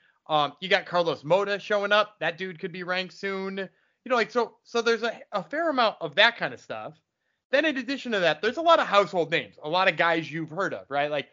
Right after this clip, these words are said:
Andrei Arlovski is a household name. Uh, Max Griffin and Tim Means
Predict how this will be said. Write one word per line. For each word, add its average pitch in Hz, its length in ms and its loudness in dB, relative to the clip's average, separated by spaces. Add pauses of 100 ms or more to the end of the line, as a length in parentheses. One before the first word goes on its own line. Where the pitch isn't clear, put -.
(240)
Andrei 185 280 2
Arlovski 185 600 -2 (280)
is 156 160 -4
a 160 60 2
household 139 560 -6
name. 110 240 -10 (420)
Uh, 139 380 0
Max 151 320 0
Griffin 202 460 -4 (120)
and 147 220 -8 (180)
Tim 190 240 -4
Means 208 460 -6